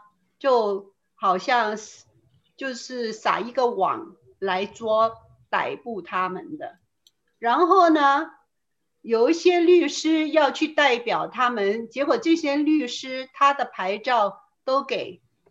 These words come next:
取消了，就是以后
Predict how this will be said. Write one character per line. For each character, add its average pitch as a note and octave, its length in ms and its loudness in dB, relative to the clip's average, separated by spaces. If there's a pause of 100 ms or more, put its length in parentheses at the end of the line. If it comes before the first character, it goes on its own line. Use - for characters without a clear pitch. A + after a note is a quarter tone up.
(540)
取 G3 240 -10
消 G#3+ 320 0
了， G3 180 -4 (180)
就 C4+ 160 -6
是 B3+ 160 -6
以 F#3 260 -10
后 F#3+ 440 0